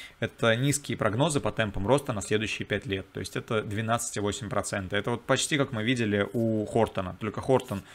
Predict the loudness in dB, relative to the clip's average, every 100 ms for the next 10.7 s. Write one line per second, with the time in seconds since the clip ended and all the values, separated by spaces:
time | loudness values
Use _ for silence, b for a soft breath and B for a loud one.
0 | B B -4 2 4 4 2 0 2 6
1 | 6 4 B B 0 2 4 2 0 2
2 | 0 0 -2 2 4 6 6 4 2 0
3 | 4 4 2 -2 0 2 0 -2 -4 -6
4 | -4 -8 -8 -2 -4 -2 -2 0 0 -2
5 | -8 -12 _ -2 0 0 -4 -4 -6 -6
6 | -12 B B B B B 0 2 2 2
7 | 2 2 0 -2 -4 -4 -2 -4 -2 -2
8 | -2 -2 -2 -4 0 0 2 0 -2 -2
9 | 4 4 4 2 0 2 -2 -2 -4 -2
10 | -2 -2 -2 -2 -2 -6